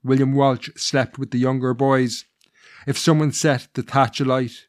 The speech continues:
the loss of life would be horrendous. The tensions surrounding the Berkery household continued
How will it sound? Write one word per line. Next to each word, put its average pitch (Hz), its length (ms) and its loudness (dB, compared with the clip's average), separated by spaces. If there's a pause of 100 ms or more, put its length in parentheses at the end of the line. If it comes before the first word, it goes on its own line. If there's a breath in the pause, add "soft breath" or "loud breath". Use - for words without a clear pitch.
(120)
the 135 60 -2
loss 135 340 4
of 123 80 -4
life 131 320 0
would 123 100 -2
be 107 120 -6
horrendous. 123 720 -2 (760 soft breath)
The 139 60 -12
tensions 156 760 0
surrounding 147 560 2
the 120 80 -4
Berkery 139 400 0
household 127 540 -2
continued 139 560 -2